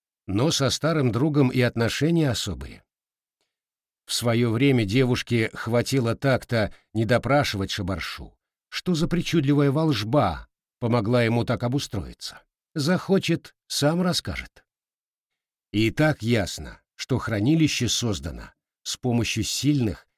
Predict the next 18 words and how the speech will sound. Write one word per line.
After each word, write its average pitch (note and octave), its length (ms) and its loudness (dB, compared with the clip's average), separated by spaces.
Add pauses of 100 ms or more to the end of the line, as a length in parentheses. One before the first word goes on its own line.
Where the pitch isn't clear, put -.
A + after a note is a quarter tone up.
(140)
и F#2+ 80 -4
сложных G#2+ 540 -2
заклятий, B2 600 -4 (480)
а G2+ 120 0
уж A#2 180 0
каких G#2 400 -2
именно, F3+ 680 6 (480)
то B2+ 160 2
других C3+ 420 2
не C#3 80 2
касается. D#2 800 -8 (800)
Придёт F3+ 520 4
время, C#3+ 600 4 (300)
и G2 120 2
всё A#2 240 -2
тайное C3+ 440 2
станет B2+ 460 0
явным, A2 500 -2